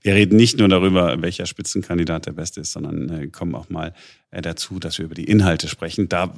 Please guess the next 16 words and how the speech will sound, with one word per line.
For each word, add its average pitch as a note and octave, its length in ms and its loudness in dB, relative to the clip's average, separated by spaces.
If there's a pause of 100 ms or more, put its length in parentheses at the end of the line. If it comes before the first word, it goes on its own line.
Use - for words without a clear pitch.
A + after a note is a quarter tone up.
vermisse G2+ 480 4
ich G2 100 -2
ja F#2+ 200 2
bei F2+ 260 -2
den, E2 320 -4
äh, F2 100 -8
größeren E2+ 460 -2
Parteien E2+ 400 -6
irgendwie E2+ 240 -4
nochmal E2 240 -4
irgendwie D#2+ 180 -10
so E2 120 -8
ein - 300 -20
paar F#2+ 140 -10
coole, F#2+ 600 6
äh, D#2+ 380 -4